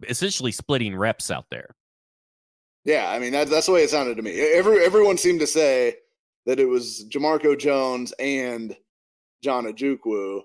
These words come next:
Speaker 2: and Ojukwu is the second name out of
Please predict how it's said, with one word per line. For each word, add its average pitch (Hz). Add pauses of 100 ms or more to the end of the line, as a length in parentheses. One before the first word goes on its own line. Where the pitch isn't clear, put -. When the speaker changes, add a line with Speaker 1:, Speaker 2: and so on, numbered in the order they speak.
(120)
Speaker 2:
and 139 (120)
Ojukwu 135
is 117
the 117
second 139
name 127
out 117
of 107